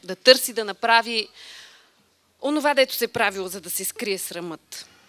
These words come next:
Станала рано сутринта и отишла на гарата, но от силния снеговалеж голяма скала била паднала на релсите и влаковете не минавали.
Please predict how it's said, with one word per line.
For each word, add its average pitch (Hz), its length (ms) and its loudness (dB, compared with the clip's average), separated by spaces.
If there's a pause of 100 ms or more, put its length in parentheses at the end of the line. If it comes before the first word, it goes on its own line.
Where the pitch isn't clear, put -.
(640)
Станала 294 480 4
рано 294 200 2
сутринта 269 600 0
и 196 120 -4
отишла 233 340 -4
на 214 120 -8
гарата, 196 560 -2
но 180 160 -8
от - 120 -14
силния 233 380 -2
снеговалеж 160 800 -6
голяма 190 440 -2
скала 247 320 -2
била 196 240 -2
паднала 196 400 -2
на 165 140 -4
релсите 175 560 -4
и 233 100 -10
влаковете 175 600 -4
не 175 120 -6
минавали. 147 580 -10